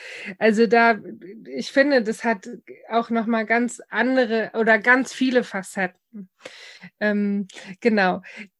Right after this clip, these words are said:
Wie ist es denn, Christine? Also es gibt ja diesen, diesen Spruch, dass man sagt, man sollte nie im Streit ins Bett gehen. Jetzt haben wir zwei ja neulich auch schon,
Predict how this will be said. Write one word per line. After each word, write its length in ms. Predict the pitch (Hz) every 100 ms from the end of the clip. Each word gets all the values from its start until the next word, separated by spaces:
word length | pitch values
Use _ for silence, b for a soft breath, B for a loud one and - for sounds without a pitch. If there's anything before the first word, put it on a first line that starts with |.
| _
Wie 180 | 214 262
ist 200 | 285 -
es 140 | 302
denn, 180 | 285 269
Christine? 640 | 254 254 - 262 254 269 214
Also 220 | 226 220
es 160 | 233 -
gibt 200 | 254 254
ja 100 | 226
diesen, 580 | 220 208 220 214 196
diesen 500 | 185 208 196 202 196 202
Spruch, 580 | - - - 269 285 -
dass 300 | 226 - 226
man 180 | 220
sagt, 260 | 208 220 220
man 200 | 226 220
sollte 320 | 208 214 233
nie 300 | 220 226 226
im 120 | 214 208
Streit 540 | - - 185 190 190
ins 180 | 202 -
Bett 300 | 180 175 -
gehen. 260 | 170 170
Jetzt 220 | 185 190 -
haben 180 | 214
wir 180 | 208 254
zwei 280 | - - 220
ja 140 | 220
neulich 480 | 208 208 220 240 -
auch 80 | 208
schon, 340 | - 220 214